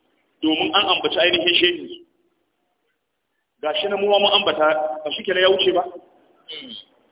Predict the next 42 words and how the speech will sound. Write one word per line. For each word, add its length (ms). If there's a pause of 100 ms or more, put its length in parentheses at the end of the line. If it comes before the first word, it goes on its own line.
(300)
To 80
amma 180
idan 240
mutum 160
ya 160
zamanto 640 (480)
malami 460
ne 100
wanda 240
yana 300
da 100
mabiya 460
masu 260
ƙarfi 480 (500)
suna 300
fushi 260
da 100
fushinsa, 680 (600)
kuma 180
ya 160
zamanto 480
kai 200
din 180
nan 260 (420)
ba 140
ka 120
da 80
ƙarfi 360
kamar 300
sa, 100 (1500)
kuma 180
ya 120
zamanto 440
in 120
ka 160
ambata 580
zai 140
janyo 340
mutane 520
da 60
yawa 380
su 60